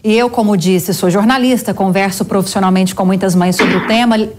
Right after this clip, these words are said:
e pessoalmente tenho convivência com muitas mães, mas só vivendo a experiência, com toda certeza, pra gente ter a noção da complexidade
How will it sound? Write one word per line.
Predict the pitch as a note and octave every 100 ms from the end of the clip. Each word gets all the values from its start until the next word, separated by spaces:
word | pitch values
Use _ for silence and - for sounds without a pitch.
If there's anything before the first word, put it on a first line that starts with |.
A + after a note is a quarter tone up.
| -
e | A#3+
pessoalmente | - - C4 C4 C4 A3 A3+ A#3 -
tenho | A3 A3
convivência | A3 G#3 F#3+ G#3 G#3 G3
com | G3+
muitas | F#3+ F#3 F#3+
mães, | F#3 B3 A#3+ - - - - - -
mas | G#3+
só | G#3+ C#4+
vivendo | B3+ F4 G#3 A#3 C4+ E4 E4 F#4+ - - -
a | A3
experiência, | A3 - G#3 F#3 G3 C4 A3
com | F#3+
toda | F#3 F3+ F#3
certeza, | F#3+ D#3+ - F3 G3+ A#3
pra | A#3 G#3+
gente | G#3 G#3+
ter | - A3 G3 D#3 - -
a | -
noção | G3 G3+ - G#3
da | G3+
complexidade | - G#3 G#3 G3 - F#3+ F3 G3 A3 G3+ A#3